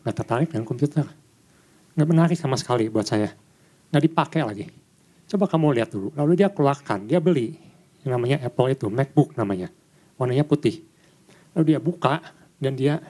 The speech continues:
demokan. "Kamu lihat, dia bisa lakukan apa saja."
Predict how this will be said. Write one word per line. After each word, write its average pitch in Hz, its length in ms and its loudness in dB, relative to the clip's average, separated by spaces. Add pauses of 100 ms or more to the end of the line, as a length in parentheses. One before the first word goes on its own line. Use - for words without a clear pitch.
(120)
demokan. 120 560 -4 (400)
"Kamu 180 160 6
lihat, 127 240 2 (1040)
dia 156 160 0
bisa - 160 -8
lakukan 127 320 -6
apa 123 160 -8
saja." 98 320 -8